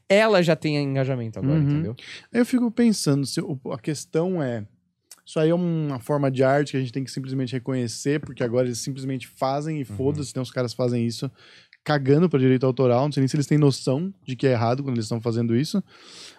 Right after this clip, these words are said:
Speaker 2: É, o público gosta porque tem um carinho já pra uma coisa que já existe e tá ok, porque pro público também foda-se direito
Speaker 1: Uhum.
Speaker 2: autoral,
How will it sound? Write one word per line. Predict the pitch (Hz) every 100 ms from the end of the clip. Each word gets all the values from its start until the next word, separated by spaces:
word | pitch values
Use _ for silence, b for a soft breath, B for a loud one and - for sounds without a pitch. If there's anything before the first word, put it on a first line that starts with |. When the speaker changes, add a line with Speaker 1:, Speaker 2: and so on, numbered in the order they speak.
| -
Speaker 2:
É, | - 143 143 139 135 127 120 104 113 _ _ _ _ _ _
o | 165
público | 151 226 233 180 151
gosta | 139 147 143 139 - 117 101 _ _ _ _ _
porque | - 151 143 - 156 156 156 151 147 143 139 139 156 - _
tem | 160 185
um |
carinho | 180 151 151 160
já | 147
pra | 147
uma | 151 135
coisa | 147 135
que | 135
já | 139
existe | 135 113 127 160 135
e |
tá | - 143
ok, | 135 117 - 143 180
porque | 180 - -
pro | 123
público | 113 135 131 131
também | 127 120
foda-se | - 123 131 131 120
direito | 120 120 113
Speaker 1:
Uhum. |
Speaker 2:
autoral, | 113 127 123 139 202